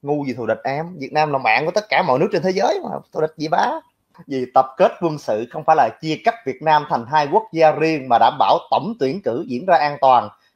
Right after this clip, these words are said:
Anh giải thích giùm em luận điểm này với ạ. Có đâu giải thích thì mình nói đúng rồi đó. Thì cái này, em này là em nói đúng rồi đó, đâu có gì đâu giải thích. Thì tập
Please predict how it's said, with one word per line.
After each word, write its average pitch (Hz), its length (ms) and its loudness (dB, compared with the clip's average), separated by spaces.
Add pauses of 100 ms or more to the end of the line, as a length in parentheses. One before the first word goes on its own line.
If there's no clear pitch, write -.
Anh 156 240 -2
giải 120 160 4
thích - 160 2
giùm 123 160 -4
em 135 220 -2
luận 120 180 -6
điểm 135 200 -4
này 139 160 0
với 143 120 4
ạ. 113 320 -2 (240)
Có 226 180 -2
đâu 196 140 0
giải 180 120 0
thích 247 200 2
thì 185 60 -6
mình 160 60 -4
nói 185 100 2
đúng 226 120 4
rồi 208 100 2
đó. 208 220 6 (1040)
Thì 170 80 -4
cái 220 240 0
này, 165 140 -2
em 185 180 -2
này 151 160 2
là 156 60 4
em 165 100 2
nói 202 100 4
đúng 220 140 4
rồi 247 100 4
đó, 190 100 6
đâu 185 160 4
có 202 60 -2
gì 185 60 0
đâu 170 100 4
giải 170 140 2
thích. 220 160 4 (920)
Thì 160 140 -2
tập 135 100 -2